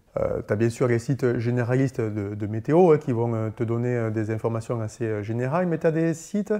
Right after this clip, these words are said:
qui sont beaucoup plus spécifiques et qui vont, euh, te détailler le vent de manière plus précise. Alors je vais te donner deux exemples. Euh, pour ma part, j'utilise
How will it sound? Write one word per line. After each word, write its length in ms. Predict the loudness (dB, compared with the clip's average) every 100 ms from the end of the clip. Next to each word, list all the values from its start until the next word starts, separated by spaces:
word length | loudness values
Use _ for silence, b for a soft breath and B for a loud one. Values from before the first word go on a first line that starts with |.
| -6 B B B
qui 100 | -4
sont 160 | 0
beaucoup 260 | 2 2 0
plus 180 | 0 -2
spécifiques 880 | -2 -4 -2 -2 -4 -4 -4 -2 -4 -4
et 120 | -6
qui 160 | -2 2
vont, 240 | 2 4
euh, 140 | 0
te 120 | 0 -2
détailler 480 | -2 -2 -2 0
le 140 | 2 2
vent 240 | 2 -2 -6 B B -4
de 60 |
manière 260 | -2 -2 -4
plus 200 | -4 -2
précise. 440 | 0 0 0 2
Alors 160 | 4 4
je 40 |
vais 60 | 4
te 80 | 2
donner 220 | 4 2
deux 420 | 0 0 2 4
exemples. 500 | 4 4 4 2 -2
Euh, 400 | -2 -2 0 0
pour 160 | 2 2
ma 80 | 2
part, 160 | 0
j'utilise 420 | -2 -2 -2 -2